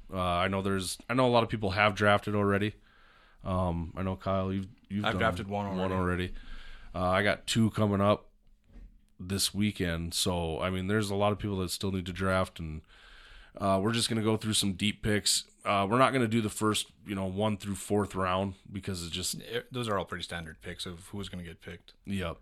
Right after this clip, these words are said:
Speaker 2: We're gonna
Speaker 1: exactly.
Speaker 2: do more like the mid to late rounds, you know, f-, five through sixteen.
Speaker 1: Yep, yep, five through sixteen. So we'll just kinda give you an idea of who, you know, we thought the best picks. You know, we both did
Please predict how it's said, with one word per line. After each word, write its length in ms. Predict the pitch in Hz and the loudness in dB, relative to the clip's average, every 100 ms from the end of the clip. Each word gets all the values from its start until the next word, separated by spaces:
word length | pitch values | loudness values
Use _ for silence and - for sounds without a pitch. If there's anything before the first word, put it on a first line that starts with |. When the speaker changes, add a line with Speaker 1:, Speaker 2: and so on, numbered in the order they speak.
| - | -8
Speaker 2:
We're 80 | 110 | -6
gonna 200 | 110 107 | -4 -4
Speaker 1:
exactly. 300 | 80 85 104 | -4 -6 -4
Speaker 2:
do 60 | 104 | -2
more 220 | 104 101 | 0 -2
like 180 | 95 98 | -4 -6
the 360 | 95 92 90 90 _ _ _ - | -4 -4 -6 -10 _ _ _ -4
mid 280 | 110 110 - | -2 -2 -4
to 100 | 101 | -6
late 180 | 95 | -4
rounds, 400 | 90 92 95 - - _ _ | -4 -6 -6 -10 -16 _ _
you 60 | 90 | -14
know, 120 | 85 98 | -12 -14
f-, 220 | - - | -18 -20
five 280 | - 92 92 | -4 -2 -2
through 120 | 95 | -4
sixteen. 480 | 90 - - 98 120 - _ | -8 -6 -6 -6 -8 -12 _
Speaker 1:
Yep, 280 | 101 95 85 - _ _ - | -2 0 -2 -10 _ _ -4
yep, 280 | 101 - - | -4 -4 -2
five 240 | 101 101 | -2 -2
through 140 | 101 | -4
sixteen. 560 | 95 - - - 87 78 - - - - - - - - | -4 -4 -4 -6 -8 -10 -18 -20 -20 -20 -20 -20 -20 -4
So 200 | - 117 | 2 4
we'll 80 | 120 | 4
just 180 | 120 | 4
kinda 200 | 143 127 | 4 4
give 200 | 107 117 | 4 2
you 280 | 113 113 110 | 4 4 4
an 40 | 107 | 4
idea 380 | 107 104 104 | 2 4 2
of 80 | 101 | 2
who, 480 | 107 110 104 101 78 | 2 2 2 2 0
you 80 | 101 | -2
know, 360 | 101 98 92 - | -2 -2 -4 -6
we 240 | 101 113 | -2 0
thought 440 | 104 110 104 - 95 | 2 4 4 4 -2
the 80 | 95 | -6
best 500 | - 104 98 - - | -2 0 0 -4 -4
picks. 340 | 107 98 - | -2 0 -2
You 60 | 104 | -2
know, 80 | 98 | -4
we 140 | 104 | -4
both 340 | 104 107 104 | 0 0 0
did 380 | - 104 95 87 | 0 0 0 -6